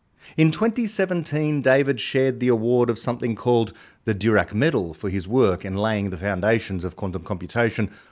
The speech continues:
proving the Turing thesis, or the Turing conjecture, as it is sometimes called. Incidentally, there are four separate awards in physics named in honor of Dirac. David has so far been awarded two of them.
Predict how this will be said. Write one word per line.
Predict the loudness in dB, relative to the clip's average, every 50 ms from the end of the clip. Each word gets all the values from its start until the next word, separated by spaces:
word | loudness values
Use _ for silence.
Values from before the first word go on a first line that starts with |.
| _ _ _
proving | -6 0 2 4 4 4 2 0 0 -2 -2 -6 -10
the | -8 -8 -8
Turing | -6 -4 -2 0 0 0 0 -2 -4 -6
thesis, | -10 -10 -4 -2 -2 -2 -4 -6 -10 -12 -12 -12 -12 -10
or | -8 -8
the | -8 -8
Turing | -6 -2 -2 -2 -2 -2 -4 -8
conjecture, | -8 -6 -4 -2 -4 -4 -4 -8 -10 -10 -10
as | -12 -14 -14
it | -14 -12
is | -12 -10
sometimes | -10 -8 -10 -10 -12 -14 -16 -16 -16 -14
called. | -10 -8 -8 -8 -8 -10 -14 _ _ _ _ _ _ _ _ _ _ _ -2
Incidentally, | 0 0 2 2 2 2 0 0 -2
there | 0 2 2 0
are | 0
four | -2 -2 -2 -2 -2 -2
separate | -2 -4 -4 -4 -4 -8
awards | -8 -8 -8 -10 -10 -10 -12
in | -12
physics | -12 -10 -8 -6 -6 -6 -8 -12 -14 -16 -18 -10 -6
named | -2 0 0 0 0 0 -2
in | -4 -6
honor | -6 -4 -4 -2 -2 -4
of | -6 -8 -10
Dirac. | -10 -8 -8 -8 -10 -12 -16 _ _ _ _ _ _ _ _ _ _
David | -6 -4 -4 -4 -4
has | -6 -4 0
so | 0 0 0
far | 2 0 -4 -2
been | -2 -2 -2 0
awarded | 0 0 0 0 0 0 -2 -6 -8 -12
two | -4 0 0 0 0
of | 0
them. | -4 -8 -12 -12 -14